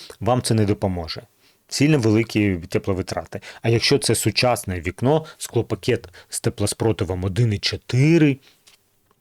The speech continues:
то так, мінімум профілю або профіль дуже теплий, то тоді так, воно спрацює. Плюс теплий відкоси, теплий монтаж вікна, е, як я розповідаю на своїх веб-, вебінарах.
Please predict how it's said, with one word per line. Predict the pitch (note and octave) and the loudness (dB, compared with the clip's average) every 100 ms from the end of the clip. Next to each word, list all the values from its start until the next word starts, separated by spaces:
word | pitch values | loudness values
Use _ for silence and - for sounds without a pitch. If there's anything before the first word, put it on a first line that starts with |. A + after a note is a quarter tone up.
| _ _ | _ _
то | A#2+ D#3 | 2 2
так, | F#3 - A2+ - | 2 2 0 0
мінімум | A2+ D3 B2+ G#2+ F#2+ | 2 4 4 0 -2
профілю | G2+ A#2+ D#3 D#3 C3+ G#2 | 0 4 4 4 4 4
або | G2+ F#2 | 4 2
профіль | G#2+ - B2 - | 0 2 0 0
дуже | F#2 G2+ F2+ | -4 -2 -4
теплий, | - A2 C#3+ D#3 B2+ A2+ - _ _ | -2 2 2 2 2 0 -2 _ _
то | A2+ | -2
тоді | C3 A#2 A2+ | 0 0 0
так, | - F2+ D#2+ | 0 -4 -4
воно | F2 F#2 | -8 -4
спрацює. | A2 - G2 - F2 D#2+ - - - - - - - | -2 -2 -6 -6 -6 -8 -16 -20 -20 -18 -18 -20 -18
Плюс | - C#3+ F#3+ | 2 4 4
теплий | - C3+ C#3 A#2+ | 2 2 4 4
відкоси, | G2 - A2 - F2+ | 2 0 0 0 -2
теплий | B2+ D3+ A#2+ | 0 4 4
монтаж | G#2+ A#2 G2+ E2+ | 2 0 -2 -6
вікна, | G2 A#2 C#3 E3+ - | -4 0 2 2 0
е, | G#2+ G2+ | 0 0
як | G2 B2+ | 0 0
я | |
розповідаю | C3 - A2+ F2+ F#2+ A#2 | -2 0 -2 0 0 0
на | G#2 | 0
своїх | - A2 - | 0 -2 0
веб-, | G2+ F#2 G2 G#2 E2+ | -2 2 2 0 0
вебінарах. | G#2 A2 G#2+ F2+ | 0 2 0 -2